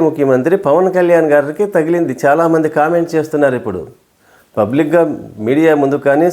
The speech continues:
సమావేశం పత్రికాముఖంగా కానీ విమర్శించట్లేదు, కానీ ఇది పవన్ కళ్యాణ్ గారికి తగులుతుంది. ఎందుకంటే ఆయన తిరుపతిలో ఎంత ఆవేశంగా మాట్లాడారో తెలిసింది కదా, సనాతన ధర్మ పరిరక్షణ, సనాతని, సనాతని. ఆయన సనాతన ధర్మ పరిరక్షకుడు.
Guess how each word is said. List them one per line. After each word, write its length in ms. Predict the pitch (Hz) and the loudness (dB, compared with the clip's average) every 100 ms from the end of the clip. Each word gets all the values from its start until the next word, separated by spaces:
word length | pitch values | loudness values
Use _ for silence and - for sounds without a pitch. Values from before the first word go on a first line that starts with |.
| 160 | 0
సమావేశం 480 | 131 151 147 139 127 113 | 2 2 2 0 -4 -4
పత్రికాముఖంగా 680 | 127 143 151 151 135 131 123 117 | -6 -2 0 0 -2 -6 -4 -2
కానీ 160 | 135 160 | 0 2
విమర్శించట్లేదు, 680 | 131 151 151 151 131 131 120 | 0 -2 -2 -2 -2 -4 0
కానీ 220 | 120 135 220 - - - - - _ - | 0 2 0 -2 -16 -20 -20 -20 _ -2
ఇది 120 | 143 143 135 | 0 0 0
పవన్ 260 | 131 165 185 | 2 2 2
కళ్యాణ్ 320 | 180 170 156 147 | 2 2 2 2
గారికి 240 | 147 160 202 | 2 0 -2
తగులుతుంది. 500 | 180 180 170 139 90 80 - _ _ _ _ _ 123 | 0 0 -2 -4 -6 -12 -18 _ _ _ _ _ -2
ఎందుకంటే 360 | 147 175 170 165 | 2 2 2 4
ఆయన 100 | 147 131 | 2 2
తిరుపతిలో 440 | 147 156 170 160 147 | -2 0 0 2 0
ఎంత 100 | 131 131 | 2 0
ఆవేశంగా 420 | 156 156 165 151 139 127 | 0 -2 -2 -2 0 0
మాట్లాడారో 420 | 139 151 143 113 104 | -2 -2 -2 -2 -4
తెలిసింది 320 | 117 131 135 92 | -8 -6 -6 -4
కదా, 200 | 92 104 80 82 - | -2 -4 -4 -8 -4
సనాతన 500 | 113 143 156 151 123 131 | 0 0 0 0 0 0
ధర్మ 180 | 131 135 107 | 0 -2 -2
పరిరక్షణ, 480 | 117 131 139 - 107 - | 0 -2 -2 -4 -4 -2
సనాతని, 500 | 110 135 143 131 147 175 | 0 0 0 0 0 -2
సనాతని. 520 | 143 120 107 98 90 69 - _ _ _ _ - - - | -2 0 0 -2 -6 -8 -16 _ _ _ _ -20 -20 -6
ఆయన 180 | 127 147 | -2 0
సనాతన 540 | 156 127 156 165 170 160 | 0 0 2 0 0 0
ధర్మ 300 | 120 135 151 | 0 0 -2
పరిరక్షకుడు. 800 | 120 123 151 - 113 95 78 | 0 0 0 -2 -8 -8 -10